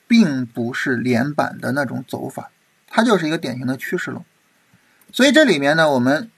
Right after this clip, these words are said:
比如说你做超短，啊，你做超短的话呢，那么就可以在它的这个所有的这种超短调整里边去做。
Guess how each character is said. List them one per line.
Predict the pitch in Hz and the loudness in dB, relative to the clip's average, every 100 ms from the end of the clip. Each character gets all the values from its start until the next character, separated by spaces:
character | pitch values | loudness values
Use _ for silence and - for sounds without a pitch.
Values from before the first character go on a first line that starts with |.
| 143 | -6
比 | 143 | -2
如 | 143 | 0
说 | 165 156 | 2 0
你 | 127 | -2
做 | 127 151 | -4 -4
超 | - 170 | -2 -4
短， | 123 - - - _ _ _ _ _ _ _ _ _ | -4 -8 -20 -20 _ _ _ _ _ _ _ _ _
啊， | 123 127 _ _ _ _ _ _ | -8 -8 _ _ _ _ _ _
你 | 175 | 0
做 | 247 | 2
超 | 247 277 | 4 4
短 | 196 | 4
的 | 139 | 4
话 | 180 160 | 2 2
呢， | 139 | 2
那 | 151 | -2
么 | 156 | -4
就 | 151 170 | 0 0
可 | - 180 | 2 0
以 | 147 | 2
在 | 131 143 | 0 -2
它 | 156 | 0
的 | 147 127 - _ _ _ | 0 0 -4 _ _ _
这 | 147 | 0
个 | 143 135 | 0 0
所 | - 180 | 4 4
有 | 226 | 6
的 | 139 | 4
这 | 156 | 2
种 | 147 123 | 0 -2
超 | - 233 | 2 4
短 | 208 123 | 4 2
调 | - 175 | 0 2
整 | 208 | 2
里 | 131 | 2
边 | 117 117 | -4 -6
去 | 117 | -8
做。 | 117 127 | -10 -10